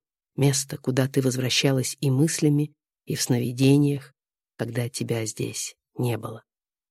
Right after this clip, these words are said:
Что-то знакомое и в скоплении машин вокруг дома, тревожное это напоминание, она поначалу не знает, к чему отнести.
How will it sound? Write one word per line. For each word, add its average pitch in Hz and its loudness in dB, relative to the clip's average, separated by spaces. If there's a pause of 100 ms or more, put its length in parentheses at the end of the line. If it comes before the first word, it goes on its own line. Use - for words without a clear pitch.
(340)
Что-то 160 0
знакомое 147 4 (240)
и 143 -6
в - -2
скоплении 143 4
машин 139 2
вокруг 135 0
дома, 135 4
тревожное 143 2
это 135 0
напоминание, 147 4
она 139 2
поначалу 147 2
не 160 4
знает, 160 2
к - -18
чему 170 2
отнести. 165 0